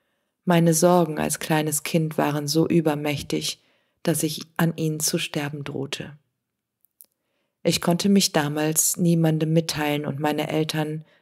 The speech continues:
nahmen nicht wahr, was mit mir los ist. Hinzu kam, dass sie mich generell nicht verstanden und ich fühlte mich sehr allein und falsch in dieser Welt, sowie in meiner Familie.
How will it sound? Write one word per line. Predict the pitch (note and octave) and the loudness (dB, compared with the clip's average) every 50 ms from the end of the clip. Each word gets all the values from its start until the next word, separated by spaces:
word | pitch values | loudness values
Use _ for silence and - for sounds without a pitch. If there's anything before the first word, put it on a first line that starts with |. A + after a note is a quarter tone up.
| _ - | _ -2
nahmen | E3 D#3+ D3+ D3+ D3+ D3+ | 0 0 0 0 -2 0
nicht | D#3 D#3+ D#3 - - | 0 0 0 0 0
wahr, | - D#3+ D3+ D3+ D3 D3 | 0 0 2 0 0 -2
was | D3 D3 D3 - | -2 -4 -4 -4
mit | E3 D#3 D3+ - | -6 -8 -6 -4
mir | - D#3+ D3+ | -4 -2 -2
los | D3+ D#3 D#3 D#3+ D#3 | -2 -2 -4 -4 -4
ist. | - - C#3+ - - - - _ _ _ _ _ _ _ _ _ _ _ _ _ - - _ _ _ _ _ _ _ _ _ _ _ _ | -6 -6 -6 -8 -8 -10 -20 _ _ _ _ _ _ _ _ _ _ _ _ _ -20 -20 _ _ _ _ _ _ _ _ _ _ _ _
Hinzu | - E3+ D#3+ D#3 - - F#3+ E3 | -2 -2 0 2 2 2 2 2
kam, | - - E3+ E3 D#3+ E3 | 2 2 2 2 4 4
dass | E3 D#3+ - | 2 2 2
sie | - | 2
mich | E3+ E3 D#3+ - | 2 2 2 2
generell | - D#3+ D#3+ D#3+ D#3+ D#3 E3 E3 E3+ E3+ E3 | 2 2 4 4 4 6 6 6 6 6 6
nicht | D#3+ D#3+ D#3+ - - | 6 4 2 0 -4
verstanden | - - E3+ D#3+ - - - E3 D#3+ E3+ F3+ D#3+ E3 D#3 | -2 -2 0 0 0 2 2 2 2 2 0 -2 -4 -6
und | D3+ D3+ D3+ D3+ | -6 -6 -6 -6
ich | C#3+ - | -6 -6
fühlte | - - F3 E3+ D#3+ - E3 | -2 0 0 0 0 0 -2
mich | D#3+ D#3 - | -2 -2 -2
sehr | - - E3 D#3+ D#3 - | 2 4 4 4 4 2
allein | D3+ D3+ D#3 D3+ D3 D3 D3 | 0 0 0 -2 -2 -2 -4
und | - - C#3 | -6 -8 -8
falsch | - - D#3+ D3+ D3 D3 - | -6 -4 -2 -2 0 -2 -2
in | C#3+ C#3+ C#3+ | -4 -4 -6
dieser | D3 C#3+ C#3+ D3 C#3+ C#3+ | -6 -6 -6 -6 -6 -4
Welt, | D3+ D3+ D3+ D#3 D#3+ - - - _ _ - - - - _ | -4 -2 -2 -2 -4 -6 -8 -16 _ _ -20 -20 -20 -20 _
sowie | - - E3+ D3+ E3 E3 | 0 0 2 4 4 2
in | D#3 D#3 | 2 2
meiner | D3+ C#3+ C#3+ C#3 D3 | 0 -2 -2 -2 -4
Familie. | D3+ - - D#3 D3+ D3+ D3 C#3+ C3+ C#3+ C#3+ C#3+ C#3+ | -4 -6 -6 -6 -4 -4 -4 -4 -4 -6 -8 -10 -12